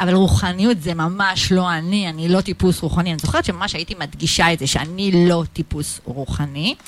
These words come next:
ואני חושבת שככה, אחד הדברים שזה ככה שקרה, שהפעם הראשונה שיצאת לי שאני אבוא איתך,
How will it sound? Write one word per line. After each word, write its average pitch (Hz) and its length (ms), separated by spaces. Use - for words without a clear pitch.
ואני 151 840
חושבת 240 300
שככה, 151 580
אחד 131 220
הדברים 160 300
שזה 160 200
ככה - 180
שקרה, 151 320
שהפעם 156 920
הראשונה 156 380
שיצאת 156 380
לי 156 160
שאני 147 320
אבוא 151 200
איתך, 165 240